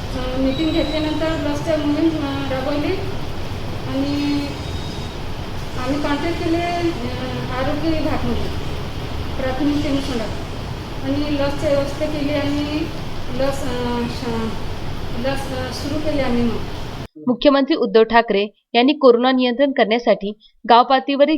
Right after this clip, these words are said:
Speaker 2: केलेल्या उपाययोजनांबाबत सरपंचाशी दूरदृश्य प्रणालीद्वारे संवाद साधला. येथील जिल्हाधिकारी कार्यालयातून जिल्हा परिषदेचे मुख्य कार्यकारी अधिकारी अभिशांत पंडा, चिचखेडच्या सरपंच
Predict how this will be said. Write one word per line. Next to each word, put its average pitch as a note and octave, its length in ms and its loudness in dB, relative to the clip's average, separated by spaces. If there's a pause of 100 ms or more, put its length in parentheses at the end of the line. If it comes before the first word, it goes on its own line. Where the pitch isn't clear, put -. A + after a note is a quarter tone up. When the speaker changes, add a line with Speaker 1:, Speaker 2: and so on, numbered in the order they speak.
Speaker 2:
केलेल्या A3+ 380 4
उपाययोजनांबाबत A#3+ 800 4 (120)
सरपंचाशी A#3+ 840 4
दूरदृश्य C4 640 4
प्रणालीद्वारे A#3+ 600 4
संवाद G#3 380 2
साधला. F3+ 320 2 (540)
येथील A#3 320 8
जिल्हाधिकारी A#3+ 540 4
कार्यालयातून A3 640 4
जिल्हा A#3 260 6
परिषदेचे C4 540 2
मुख्य A#3+ 280 2
कार्यकारी A#3 480 4
अधिकारी F#3+ 540 0
अभिशांत A3 400 4
पंडा, F#3+ 380 4 (500)
चिचखेडच्या D4+ 540 4
सरपंच A3 520 2